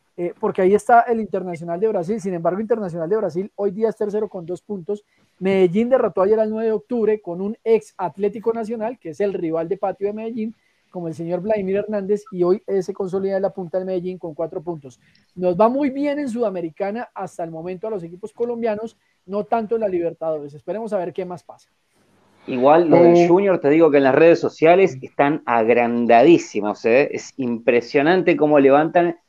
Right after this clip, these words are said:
Speaker 2: y bajan enseguida las emociones. Cuando gana el Junior es el mejor del mundo, pero cuando pierde quieren echar a todos,
Speaker 1: Eh,
Speaker 2: hasta el
Speaker 1: usted
Speaker 2: aguatero suplente quieren echar.
Speaker 1: Les voy a con-,
Speaker 3: Yo
Speaker 1: yo no sé si ustedes conocen esta historia, perdóneme, Joaquín.
Speaker 3: Mm.
Speaker 1: Un día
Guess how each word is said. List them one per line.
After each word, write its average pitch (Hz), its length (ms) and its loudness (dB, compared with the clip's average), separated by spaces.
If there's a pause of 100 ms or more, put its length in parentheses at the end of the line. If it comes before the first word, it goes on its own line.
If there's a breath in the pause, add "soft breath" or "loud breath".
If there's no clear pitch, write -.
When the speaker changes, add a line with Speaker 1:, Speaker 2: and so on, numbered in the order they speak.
(220)
Speaker 2:
y 127 100 -4
bajan 160 360 2
enseguida 143 580 4
las 120 180 2
emociones. 127 600 2
Cuando 113 320 2
gana 190 220 4
el 147 120 2
Junior 220 260 4
es - 180 2
el 143 80 2
mejor 147 300 2
del 160 100 4
mundo, 123 300 2
pero 110 180 2
cuando 120 320 2
pierde 208 300 6
quieren 165 220 2
echar 151 320 0
a 151 160 4
todos, 135 260 4
Speaker 1:
Eh, 170 280 -8
Speaker 2:
hasta 123 220 2
el 123 60 6
Speaker 1:
usted 131 100 8
Speaker 2:
aguatero 156 380 6
suplente 135 560 2
quieren 107 220 2
echar. 104 380 -2 (120)
Speaker 1:
Les 202 200 -4
voy 202 140 2
a 226 40 -2
con-, 233 160 -6
Speaker 3:
Yo 180 120 8
Speaker 1:
yo 214 40 6
no 240 80 0
sé 247 100 -4
si 226 100 -6
ustedes 254 220 0
conocen 208 380 -2
esta 226 200 -4
historia, 208 340 -2
perdóneme, 190 480 -6
Joaquín. 180 460 -8 (340)
Speaker 3:
Mm. 135 120 -8
Speaker 1:
Un 302 180 -4
día 220 360 0